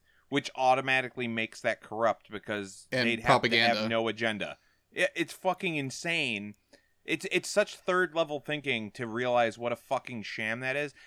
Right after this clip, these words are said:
Speaker 1: And what the saddest part is there's, like, probably fifty percent of the people in the world are like, "Yeah, we do need that." Like, <laughs> retards.
Speaker 2: So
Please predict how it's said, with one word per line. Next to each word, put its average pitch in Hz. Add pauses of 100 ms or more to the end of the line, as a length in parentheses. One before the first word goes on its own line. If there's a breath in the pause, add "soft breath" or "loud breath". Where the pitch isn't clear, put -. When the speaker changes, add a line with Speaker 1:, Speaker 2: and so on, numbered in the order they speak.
(120 soft breath)
Speaker 1:
And 139
what 139
the 139
saddest 151
part 123
is 110
there's, 120
like, 117
probably 131
fifty 127
percent 117
of 110
the 107
people 110
in 104
the 104
world 107
are 101
like, 95 (320)
"Yeah, 311
we 302
do 359
need 240
that." 117 (600)
Like, 110
<laughs> -
retards. 104 (760 loud breath)
Speaker 2:
So 175